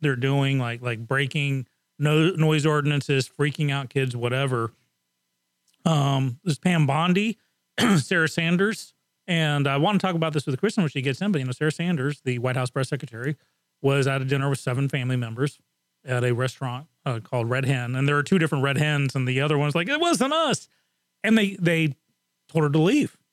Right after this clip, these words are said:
They're like, "We don't want you here." And, uh, you know, the, the owner says they took a, uh, a staff vote, and the staff vote said, "Yeah, get 'em out." I'm just noticing more and more, you know, this goes back to the cast of Hamilton, uh,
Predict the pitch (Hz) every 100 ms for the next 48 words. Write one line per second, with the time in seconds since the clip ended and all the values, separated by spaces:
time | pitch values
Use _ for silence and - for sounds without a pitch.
0 | _ _ _ _ _ _ _ _ - 151
1 | 143 170 156 160 143 147 _ _ _ -
2 | 160 180 208 147 120 113 - _ _ _
3 | _ _ _ _ _ _ - 147 135 127
4 | 123 117 120 - - _ 139 113 107 113
5 | 135 147 120 123 127 120 139 139 135 143
6 | 127 127 127 - 143 123 123 117 110 120
7 | 113 107 110 _ _ _ _ _ - -
8 | 175 143 156 143 139 147 123 139 127 127
9 | 131 208 226 233 254 240 220 175 - _
10 | _ - 240 240 262 247 214 185 180 196
11 | 180 170 170 165 180 202 254 196 190 175
12 | - 170 143 143 131 - 151 147 143 135
13 | 143 143 165 143 143 123 _ _ _ 135
14 | 120